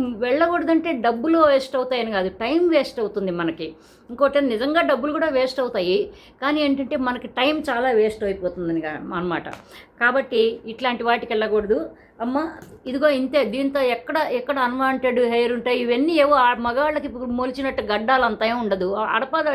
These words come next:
అడ-, అక్కడక్కడ ఎక్కడో ఒకటి అర ఎక్కడో ఉంటుంది, దాంతో ఇట్లా లాగేసేసేయటమే,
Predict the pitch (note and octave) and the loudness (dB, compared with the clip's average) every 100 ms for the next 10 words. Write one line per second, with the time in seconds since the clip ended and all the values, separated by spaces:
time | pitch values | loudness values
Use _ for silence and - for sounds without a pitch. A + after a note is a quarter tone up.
0 | B3 A3+ G#3 A3+ A3+ A#3+ G#3+ C4 C#4 C#4 | 2 2 2 -2 -2 -2 -2 -2 -4 -2
1 | C4 A#3+ A3 A3 A#3+ A3 A3 A#3 A#3 G#3 | 0 0 0 -2 0 0 0 0 2 2
2 | A3+ - - - A#3 B3 B3 A#3 B3 B3 | 0 -6 -20 -12 -4 0 0 0 -4 -2
3 | B3+ B3 C4 B3+ A3 G#3 G#3+ A3+ B3 A3+ | 0 2 2 0 0 2 2 0 -2 -4
4 | - F3+ D#3 C#3+ | -6 -8 -6 -10